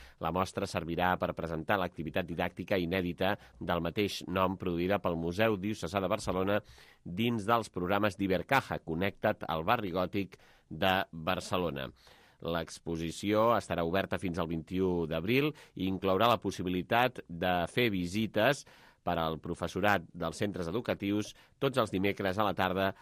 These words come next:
a partir de les cinc. Es poden reservar les, em, tardes de dimecres trucant al noranta-tres tres quinze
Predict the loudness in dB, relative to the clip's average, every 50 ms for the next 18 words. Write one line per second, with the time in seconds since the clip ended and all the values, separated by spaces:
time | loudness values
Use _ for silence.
0 | -10 _ -2 0 0 0 0 -2 -2 -2 -2 -2 -2 -4 -6 -4 -2 0 0 0
1 | -2 -2 -4 -6 -6 -6 -6 -8 -10 -12 _ -20 _ _ -12 -12 -10 -6 -4 -2
2 | -2 -2 -2 -2 -4 -6 -6 -6 -6 -4 -4 -4 -2 -2 0 0 0 0 -2 -2
3 | -6 -10 -18 _ _ _ _ -8 -4 -4 -2 -2 -2 -4 -4 -4 -6 -6 -8 -12
4 | -12 -14 -14 -14 -14 -14 -14 -14 -14 -14 -14 -16 -18 -18 _ -16 -16 -10 -2 2
5 | 2 4 4 2 0 -2 0 -2 -2 -2 -2 -2 -2 -2 0 0 0 0 0 0
6 | -2 -2 -2 -4 -8 -4 -2 0 0 0 0 -2 -2 -2 0 0 0 -2 -2 -2
7 | 0 0 0 0 -2 -6 -14 -20 -20 _ _ _ 0 2 4 4 2 0 -4 -6
8 | -4 -4 -2 0 0 0 2